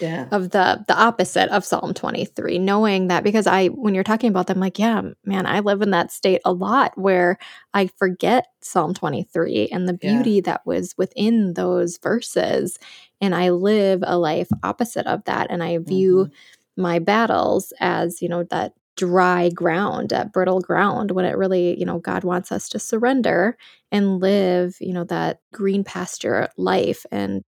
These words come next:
Speaker 2: in order to do that is to not, <laughs> is to be resilient in a way that we don't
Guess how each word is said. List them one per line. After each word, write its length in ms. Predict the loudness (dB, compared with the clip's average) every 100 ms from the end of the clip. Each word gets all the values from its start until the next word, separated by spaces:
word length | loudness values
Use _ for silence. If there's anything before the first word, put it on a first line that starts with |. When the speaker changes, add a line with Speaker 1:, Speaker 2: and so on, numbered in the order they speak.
| -6
Speaker 2:
in 100 | -2
order 240 | 0 -2
to 160 | -2 -4
do 220 | -2 0
that 400 | 2 2 0 -2 -2
is 380 | -2 -2 -4 -8
to 160 | -6
not, 280 | -2 -2 -4 -6
<laughs> 340 | -10 -12 -6
is 120 | -4
to 80 | 0
be 160 | 2 6
resilient 600 | 6 4 4 4 2 2
in 120 | 2
a 100 | 2
way 220 | 4 2
that 200 | 2 0
we 120 | 0
don't 300 | 0 -2 -4